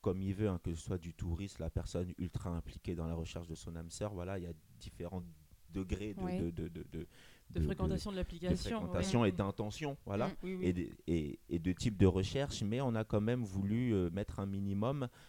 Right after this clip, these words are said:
Speaker 1: de sérieux dans la construction du profil
Speaker 2: Mm.
Speaker 1: à travers une description obligatoire, voilà. Donc, euh, passer ces étapes-là, euh, vous avez la possibilité de, de renseigner votre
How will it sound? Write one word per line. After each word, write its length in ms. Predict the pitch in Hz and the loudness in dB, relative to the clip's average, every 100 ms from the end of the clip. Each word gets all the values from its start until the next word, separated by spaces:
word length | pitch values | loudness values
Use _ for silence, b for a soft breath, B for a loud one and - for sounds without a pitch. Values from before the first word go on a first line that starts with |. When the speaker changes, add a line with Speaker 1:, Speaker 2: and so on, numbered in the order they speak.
| B - | B 0
Speaker 1:
de 140 | 92 | 2
sérieux 640 | 92 - 101 101 104 123 | 2 2 2 2 4 2
dans 160 | 120 95 | 2 -2
la 100 | 90 | -2
construction 480 | - 95 - - 104 | -2 -4 -4 -2 -2
du 120 | 95 | -2
profil 480 | - 92 - 120 131 - B B | -2 -4 -2 -2 -2 -6 B B
Speaker 2:
Mm. 100 | 185 | -8
Speaker 1:
à 100 | 85 | -6
travers 500 | - 85 82 98 101 | -2 -4 0 -2 0
une 100 | 90 | -2
description 680 | 90 - 90 - - 104 110 | -2 -4 -10 -10 -4 -4 -2
obligatoire, 680 | 101 95 92 90 - - - - | -2 0 -2 -2 -4 -8 -10 -6
voilà. 240 | 90 73 B B B - | -4 -4 B B B -6
Donc, 340 | 85 82 - | -2 -2 0
euh, 220 | 76 80 - _ | 0 0 -4 _
passer 260 | 104 101 170 | 2 2 -2
ces 240 | - 107 | -4 0
étapes-là, 580 | 101 - 92 101 117 262 B B B - | 0 0 2 2 2 0 B B B 0
euh, 220 | 92 85 | 2 4
vous 140 | 85 87 | 2 -2
avez 160 | 85 98 | -2 0
la 100 | 90 | 0
possibilité 840 | 92 - 90 87 87 87 104 98 | 0 0 -4 -4 -6 -2 0 0
de, 420 | 87 87 82 80 82 | 2 2 4 2 -2
de 120 | - | -2
renseigner 440 | 82 90 90 92 95 | -2 -2 -4 -2 -2
votre 200 | 87 | -4